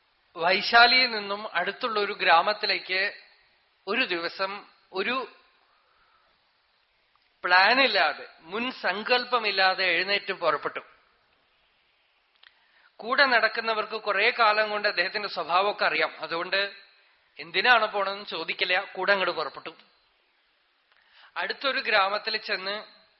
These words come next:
ഒരു മരത്തിന്റെ ചുവട്ടിലിരുന്നു. ഒന്നും പറയണില്ല, മൗനമാണ്. മൗനമാണ് ഉപദേശം. ഗ്രഹിക്കാൻ സാധിക്കുമെങ്കിൽ അത് മതിയെന്നാണ്.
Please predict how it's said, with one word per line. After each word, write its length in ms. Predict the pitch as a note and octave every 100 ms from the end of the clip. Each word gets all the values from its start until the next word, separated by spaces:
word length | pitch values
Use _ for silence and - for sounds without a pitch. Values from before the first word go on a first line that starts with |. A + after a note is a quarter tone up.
| _ _ _ -
ഒരു 140 | F#3
മരത്തിന്റെ 440 | G3 F3+ F3 G#3+
ചുവട്ടിലിരുന്നു. 880 | G3+ G3 F3 F#3 F3+ D#3+ F3 F3+ G3 _ _ _ _ _ _ E3+
ഒന്നും 240 | F#3+ A3
പറയണില്ല, 520 | G3+ E3+ F#3 F3 E3
മൗനമാണ്. 880 | D#3+ D#3 E3 F#3 F#3 D3 C3+ - _ _ _ _ _ _ _ _ _ _ _ _ _ _ _ _ _ _ _ _
മൗനമാണ് 480 | F3 G#3 B3 A3+ A3
ഉപദേശം. 480 | G3 G3+ G3+ - F#3+ - - _ _ _ _ _ _ _ _ _ _ _ _ _
ഗ്രഹിക്കാൻ 560 | D3+ D3+ D3+ F3 G#3+ G#3+
സാധിക്കുമെങ്കിൽ 640 | G#3 F#3+ G3 G3+ F#3+ G3
അത് 120 | G3 F#3+
മതിയെന്നാണ്. 600 | F#3 F3 F3 C3+ -